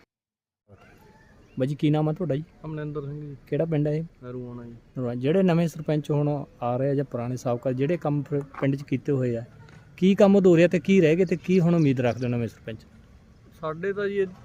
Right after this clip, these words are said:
Speaker 2: ਇਹ ਛੱਪੜਾਂ ਦਾ ਕੰਮ ਹੀ ਮੇਨ ਤਾਂ, ਇੱਕ ਛੱਪੜ ਦਾ ਤਾਂ ਹੁਣ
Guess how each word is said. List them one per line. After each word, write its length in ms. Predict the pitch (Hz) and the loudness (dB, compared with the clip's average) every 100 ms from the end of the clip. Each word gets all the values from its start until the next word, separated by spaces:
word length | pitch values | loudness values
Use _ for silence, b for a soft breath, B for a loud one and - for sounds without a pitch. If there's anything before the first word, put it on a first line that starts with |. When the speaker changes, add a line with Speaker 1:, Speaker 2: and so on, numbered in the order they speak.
| - - | -20 -14
Speaker 2:
ਇਹ 160 | 196 175 165 - - - | -10 -10 -12 -20 -18 -10
ਛੱਪੜਾਂ 340 | 151 190 196 | -10 -6 -4
ਦਾ 100 | 180 | -2
ਕੰਮ 240 | 160 160 170 | -4 -6 -6
ਹੀ 40 | |
ਮੇਨ 260 | 170 165 160 | -6 -6 -8
ਤਾਂ, 260 | 165 160 156 | -8 -10 -10
ਇੱਕ 240 | 156 - | -12 -10
ਛੱਪੜ 200 | 151 170 | -10 -8
ਦਾ 140 | 170 175 | -6 -4
ਤਾਂ 100 | 165 | -4
ਹੁਣ 200 | 156 | -6